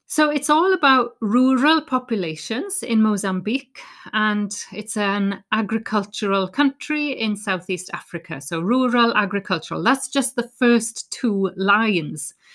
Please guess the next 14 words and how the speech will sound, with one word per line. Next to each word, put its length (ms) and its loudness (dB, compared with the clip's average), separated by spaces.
Then 300 4
it 100 0
explains 560 0
about 300 -4
the 80 -6
region. 600 -2
It's 280 -10
dry 360 0
and 380 -2
arid 540 0
with 180 0
very 600 0
little 540 -2
rainfall. 760 0